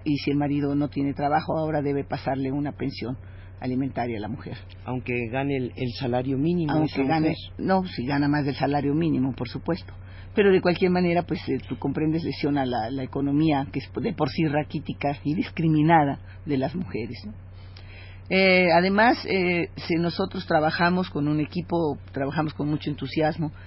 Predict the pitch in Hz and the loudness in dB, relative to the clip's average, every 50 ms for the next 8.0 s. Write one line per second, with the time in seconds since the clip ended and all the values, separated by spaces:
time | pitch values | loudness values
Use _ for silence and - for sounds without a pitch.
0 | - - - - - - 185 180 170 - - 180 185 202 196 180 - - 175 165 | -16 -16 -16 -14 -6 -2 2 2 2 2 4 4 4 4 2 0 0 -4 -4 -4
1 | - - 147 - 160 - - 170 165 160 156 147 143 - - 139 135 - 143 143 | -4 -8 -8 -8 -6 0 4 4 4 4 2 -2 -4 -4 -4 -6 -4 -4 -2 0
2 | 156 165 160 - - 160 151 - - - 139 143 139 139 139 139 143 135 135 147 | 0 0 0 0 0 -2 -2 -2 -4 -6 -2 -2 0 0 0 0 -2 -2 -4 -6
3 | - - 151 151 147 147 143 139 139 151 160 156 151 143 147 156 - - - - | -4 -4 -2 -2 0 -2 -2 0 2 2 2 2 2 0 -2 -4 -4 -8 -14 -16
4 | - - - - - - - 143 147 139 139 143 135 147 147 147 165 165 165 156 | -16 -16 -16 -16 -16 -8 -4 0 0 2 2 2 2 2 4 4 6 4 4 4
5 | 156 147 139 135 - - 127 139 135 - 147 151 151 151 151 160 - - - - | 2 2 2 2 2 2 2 0 0 2 0 0 2 0 -2 -2 -6 -8 -10 -4
6 | 135 135 139 151 151 - - 160 - 151 - - 160 151 151 151 - - - - | -2 0 0 0 0 -2 -4 -4 -4 -6 -4 -2 0 0 0 -2 -4 -8 -16 -16
7 | - - - - - 196 202 202 202 190 180 170 165 - - 180 185 180 180 - | -16 -16 -16 -8 -2 0 2 4 4 4 2 2 0 -2 -2 0 0 2 0 0